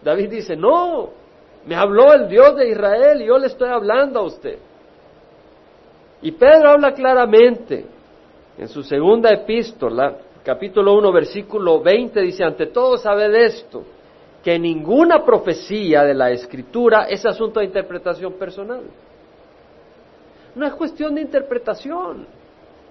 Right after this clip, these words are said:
No es cuestión de que este grupo así lo piensa, el otro grupo así lo piensa. Y pues yo, como hay tantas interpretaciones, yo no voy ahí.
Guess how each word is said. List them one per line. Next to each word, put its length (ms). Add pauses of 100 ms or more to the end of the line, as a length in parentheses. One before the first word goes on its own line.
(1400)
No 140
es 80
cuestión 400
de 160
que 80
este 240
grupo 300
así 200
lo 140
piensa, 560 (400)
el 160
otro 280
grupo 300
así 180
lo 180
piensa. 580 (1700)
Y 160
pues 380
yo, 200
como 200
hay 100
tantas 300
interpretaciones, 800
yo 160
no 120
voy 260
ahí. 200